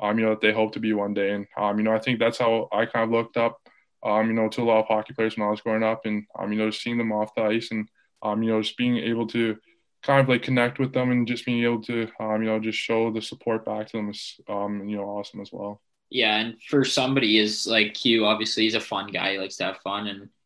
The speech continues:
Speaker 2: he's a good role model. So a lot of kids will look up to him and like to enjoy the game because of him and get into it. Uh, but going back to, uh, what you said a few minutes ago, Q, you mentioned social media, and you just take us through, like, what,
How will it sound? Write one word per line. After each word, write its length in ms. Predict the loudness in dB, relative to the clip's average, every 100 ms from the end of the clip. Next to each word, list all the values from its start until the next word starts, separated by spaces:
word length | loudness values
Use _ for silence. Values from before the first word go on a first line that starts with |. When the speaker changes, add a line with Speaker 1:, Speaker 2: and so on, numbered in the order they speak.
| -2
Speaker 2:
he's 140 | 0
a 40 | 2
good 200 | 2 2
role 180 | 0
model. 280 | 0 0 0
So 160 | -2 -2
a 20 |
lot 200 | -2 -2
of 80 | -2
kids 260 | -4 -4
will 180 | -2 -2
look 200 | -2 -4
up 180 | -6 -6
to 120 | -8
him 140 | -6 -6
and 180 | -10 -14 -20 -10
like 200 | -2 -2
to 140 | 0 -2
enjoy 400 | 0 2 2 2
the 120 | 0
game 280 | 0 0 0
because 360 | -4 0 0
of 80 | 0
him 240 | 2 2 2
and 120 | 2
get 140 | 2
into 300 | 2 0 -2
it. 260 | 0 0 -2
Uh, 280 | -2 -2 -4 -10 -20 -20 _ 0
but 200 | 0 2
going 300 | 2 2 2
back 380 | 4 2 0
to, 320 | -2 0 2 4
uh, 160 | 4
what 140 | 4 2
you 80 |
said 240 | 2 2 2
a 40 |
few 180 | 2 -2
minutes 260 | -2 -4 -4
ago, 160 | -4
Q, 220 | -4 -2 0
you 260 | 0 -2
mentioned 480 | 0 0 0 -4 -2
social 480 | 0 0 0 -2 -4
media, 520 | -4 -2 2 2 0
and 400 | -2 -4 -4 -6 -6 -16 _ _
you 160 | 2 4
just 200 | 4 4
take 220 | 4 4
us 200 | 2 0
through, 460 | -6 -2 2 4 4
like, 340 | 4 2 -2 -16 _ _ _ -4
what, 320 | 2 2